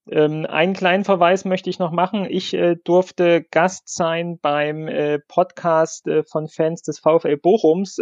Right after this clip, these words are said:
beim sogenannten V F L-Podcast. Ähm, die, ähm, ja, Kollegen, ähm, haben ein Format aufgebaut, wo sie von jedem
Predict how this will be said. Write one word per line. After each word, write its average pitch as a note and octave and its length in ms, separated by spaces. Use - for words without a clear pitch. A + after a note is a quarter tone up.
beim D3 440
sogenannten D3 340
V D3 200
F D3 100
L-Podcast. E3 1000
Ähm, D#3+ 680
die, F3+ 340
ähm, E3+ 580
ja, D#3+ 180
Kollegen, F3+ 600
ähm, E3 460
haben E3 240
ein E3 80
Format E3 460
aufgebaut, F3+ 640
wo D#3 140
sie D#3+ 120
von D3+ 220
jedem F3 380